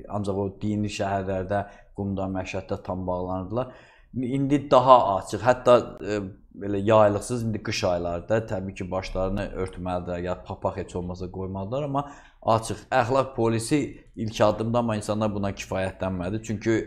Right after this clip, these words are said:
e, insanların etirazı təkcə hicaba qarşı deyildi. Sosial problemlərə, siyasi problemlərə, özgürlüyə görə idi daha çox. E, və bu da, e, yəni s-,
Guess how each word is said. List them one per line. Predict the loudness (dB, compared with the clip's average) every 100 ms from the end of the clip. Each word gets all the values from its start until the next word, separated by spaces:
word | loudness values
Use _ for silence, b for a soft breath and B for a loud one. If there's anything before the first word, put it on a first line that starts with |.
| B B B -10
e, | -6 -4 -4
insanların | -4 -2 0 2 2 2
etirazı | 0 0 0 0
təkcə | -6 -2 0 0
hicaba | -2 -2 0 0 -2
qarşı | -4 -8 -8 -4
deyildi. | -2 0 -4 -8 -16 -18
Sosial | -12 -10 -6 -4 -4 -4 -12 -6
problemlərə, | -4 -2 -4 -6 -8 -4 -2 -2 -4 -10 -16
siyasi | -10 -2 -2 -2 -6 -6
problemlərə, | -4 -4 -4 -6 -4 -2 -2 -2 -2
özgürlüyə | -4 -4 -6 -6 -2 -2 -2 -4 B B B B -4
görə | -2 0 -2
idi | -4 -8
daha | -6 -6 -6
çox. | -2 -2 -4 -10 b b b _ -12
E, | -8 -6
və | 0 2 2 0
bu | -2
da, | 2 6 6 4
e, | 0 -4 -4 -4 -2
yəni | -2 -2
s-, | -6 -10 -10